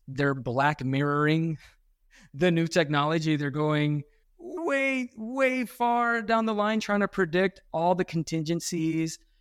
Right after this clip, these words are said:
and all the parallel universes where things can go wrong. But let's scale it back a little bit and think about these things as tools. Can I outsource a tool to help me connect better in the real world with another human being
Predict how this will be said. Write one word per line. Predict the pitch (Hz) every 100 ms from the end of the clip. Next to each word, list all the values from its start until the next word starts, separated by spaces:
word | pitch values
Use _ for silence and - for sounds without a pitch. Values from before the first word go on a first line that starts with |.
| _ _ _
and | 165 156
all | 165
the | 170
parallel | 185 170 170 165 151
universes | 147 160 151 160 180 165
where | 147 143
things | - 143 151
can | - 165 151
go | 151
wrong. | 143 143 151 170
But | 139 131
let's | 135 -
scale | - 160 151
it | 147
back | 139 143 143
a |
little | 135 127
bit | 120 123
and | 127
think | 131 127
about | 127 123
these | 127 113
things | 123 117 110
as | -
tools. | 113 - - - - - - _ _ _ _ _ _ -
Can | 139 151
I | 170
outsource | 160 160 - 160 170 -
a | 143
tool | - 165 135 117 139 - _ _ _
to | - 156
help | 143 143
me | 147
connect | 147 151 147 151 143
better | 147 131 113 120 - _ _ _ _ _ -
in | 135
the | 147
real | 147 147 143
world | 135 131 110 117 - _ _ _ _ 143
with | 151
another | 139 139 139
human | 131 143 135
being | 131 135 120 135